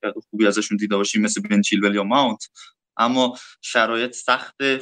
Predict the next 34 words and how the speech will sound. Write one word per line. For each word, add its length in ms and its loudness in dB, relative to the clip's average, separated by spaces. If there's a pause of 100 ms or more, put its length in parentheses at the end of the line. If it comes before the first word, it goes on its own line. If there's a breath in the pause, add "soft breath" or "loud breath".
فشار 300 2
زیاده 400 0
روشون 260 -6
و 120 2 (500)
به 100 4
نظرم 560 2
رئال 180 4
مادرید 340 0
می‌تونه 540 2
این 160 2
بازی 260 2
رو 260 0 (160)
از 220 0
آن 200 2
خودش 320 -2
کنه. 180 0
یعنی 160 0
من 180 2
شانس 340 -4
پنجاه 460 -2
پنجاه 300 0
واسه 200 -4
دو 100 -2
تیم 200 -4
قائلم، 360 2
اما 220 0
باز 480 0
کفه 260 0
ترازو 480 2
بیشتر 320 0
به 80 -8
سمت 280 -2
رئال 240 2
مادریده. 580 -2